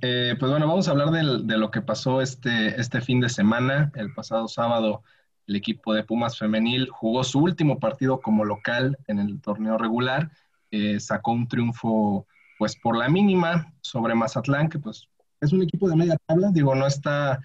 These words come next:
en los últimos lugares, pero, pues, tampoco va a calificar ya. Y la novedad, pues, fue el, el, el pase a, a la liguilla ya con, con este resultado. Pero bueno, díganme qué opinan en general del partido. Creo que, pues, no hay mucho que rescatar, pero no sé sus opiniones.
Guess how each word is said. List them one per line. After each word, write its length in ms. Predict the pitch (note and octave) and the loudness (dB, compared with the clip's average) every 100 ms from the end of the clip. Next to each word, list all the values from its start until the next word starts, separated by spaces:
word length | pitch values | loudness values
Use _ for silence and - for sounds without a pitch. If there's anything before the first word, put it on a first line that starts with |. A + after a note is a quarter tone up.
| _ - | _ -8
en 100 | B2 | -4
los 120 | B2 | 0
últimos 320 | D3 D3+ D3 C#3 | 2 4 4 4
lugares, 300 | C#3 C#3+ D#3 | 2 0 0
pero, 160 | C3+ | -2
pues, 140 | A#2 - | -4 -4
tampoco 320 | A2+ B2 B2 | -4 -4 -4
va 80 | A#2 | -4
a 20 | |
calificar 500 | A#2+ A2+ A2 - A2+ | -2 -4 -4 -6 -4
ya. 240 | G#2+ G#2 - - _ _ | -2 -4 -6 -20 _ _
Y 300 | A#2 A#2+ A#2+ | -2 0 0
la 100 | B2 | 0
novedad, 340 | C3 C#3 D3 | 2 2 0
pues, 160 | D3 C#3+ | 0 -2
fue 160 | - B2 | 0 0
el, 220 | A#2 - | 0 -2
el, 320 | A2 G#2 G#2 _ | -2 -2 -4 _
el 100 | G#2+ | -14
pase 440 | - A#2+ A2+ - A2 | -6 -4 -4 -4 -2
a, 280 | G#2 G2+ - | 0 -2 -6
a 100 | - | -2
la 100 | A2 | 0
liguilla 540 | A2 A2+ B2 A#2 A2 G#2+ | 0 0 0 2 0 0
ya 220 | G#2+ A2 | 0 -2
con, 260 | - G#2+ F#2+ | -2 -4 -4
con 220 | G#2+ G#2+ | -4 -6
este 200 | G#2+ A2 | -6 -10
resultado. 640 | G#2+ - G#2+ A#2+ A#2+ B2 - _ - | -10 -12 -8 -4 -2 -4 -8 _ -8
Pero 120 | C3 | -2
bueno, 200 | D3 D#3 C#3 | 0 2 2
díganme 380 | E3+ F#3 E3 | 2 2 0
qué 80 | D3+ | 0
opinan 640 | F3 E3+ E3+ E3+ E3 D3+ C#3+ - | -2 0 2 2 2 0 -2 -10
en 100 | A#2 | -8
general 520 | - A#2 A#2+ C3+ C#3+ | -4 -2 0 2 2
del 160 | B2+ A2+ | 2 -2
partido. 640 | A#2 B2 - D3 D#3+ D#3 D3+ | -4 -6 -2 2 2 2 0
Creo 260 | C3+ C3+ | -2 -2
que, 360 | C3+ C#3+ B2+ B2+ _ _ _ _ - | -2 -2 -2 -6 _ _ _ _ -4
pues, 160 | A#2 | 0
no 120 | C3+ D#3+ | 2 4
hay 80 | |
mucho 300 | F#3 F#3+ F3+ | 2 2 0
que 420 | D3 E3 E3 D3 B2+ A#2+ | 0 0 2 2 0 -2
rescatar, 720 | A#2 A#2+ - A2+ - C#3+ F#3 | -4 -4 -2 -4 0 -2 0
pero 340 | - B2+ A2+ G#2+ | 0 0 2 2
no 160 | A2 | 0
sé 160 | A2+ B2 | -2 -2
sus 200 | A#2+ A2+ | -4 -4
opiniones. 640 | G#2+ A2 A2 A2 G#2+ - | -4 0 0 0 -4 -8